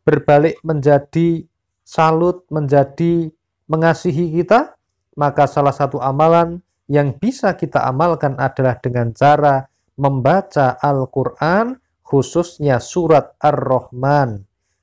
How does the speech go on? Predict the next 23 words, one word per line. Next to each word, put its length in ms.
Bacalah 500
satu 380
kali 260
setiap 460
malam 560
dan 260
lihatlah 800
hasilnya. 840
Insya 480
Allah, 400
biidnillah, 720
senantiasa 1120
orang-orang 540
yang 180
melihat 400
kita 480
akan 340
menjadi 540
cinta 480
dan 240
sayang 400
kepada 340
kita. 380